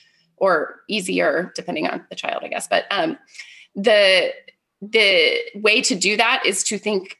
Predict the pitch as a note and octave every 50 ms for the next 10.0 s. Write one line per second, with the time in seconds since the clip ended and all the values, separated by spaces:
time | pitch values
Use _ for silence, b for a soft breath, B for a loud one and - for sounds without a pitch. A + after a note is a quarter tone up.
0 | _ E3 F3 E3 C#3+ F#3 F#3 D#3 D#3 D3 - - D#3 C3+ G2+ - - - E3 -
1 | G#2 - - - - - - - - - - - - - - _ - E3+ E3 -
2 | - - - E3+ - - - E3+ - - - - - - - - - - - -
3 | - _ F#3+ G3 F#3 F#3+ F3 F3 E3 E3 - F#3+ F#3+ - - G#3+ - - A3+ F#3+
4 | - F#3+ - - - E3 F#3 F#3+ - D#3 E3 E3 E3 D#3+ - - G3+ G3 F#3+ G3
5 | E3+ D#3 D#3 D3+ C#3 D3 - - _ _ _ _ _ _ _ _ - - _ _
6 | - - G#3+ - - C#3 F#3 A3 C4+ C4+ - - D3+ D3+ E3+ F3+ F3 B B B
7 | B B B - F#3+ F#3 F#3 E3 E3 E3 E3 F3 F3 F#3 F#3+ G3 F#3+ F#3+ F3+ F3
8 | F3+ F3 E3 D#3+ D#3 D#3 D#3 D#3 F3 D3 - F3 - _ - E3+ F3 F3+ - -
9 | F#3+ F3 F3 F3 F3 F3+ F3 - - F3+ F3+ F3 E3+ E3+ E3 E3 E3 D#3 D#3+ E3